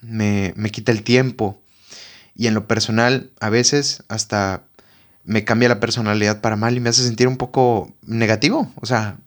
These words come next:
no me, no me nutre, no me hace sentir bien. Desactivé Facebook en junio del dos mil diecinueve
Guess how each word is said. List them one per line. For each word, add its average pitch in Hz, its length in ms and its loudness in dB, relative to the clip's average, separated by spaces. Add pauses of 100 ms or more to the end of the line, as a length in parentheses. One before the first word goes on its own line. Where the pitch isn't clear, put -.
(260)
no 107 300 -2
me, 139 280 2
no 110 160 0
me 139 140 0
nutre, 151 420 0 (220)
no 113 120 0
me 120 100 2
hace 139 160 0
sentir 101 320 0
bien. 90 240 -4 (640)
Desactivé 127 460 4
Facebook 151 480 2
en 107 200 -2
junio 127 300 2
del 127 100 2
dos 117 140 0
mil 117 140 0
diecinueve 117 580 4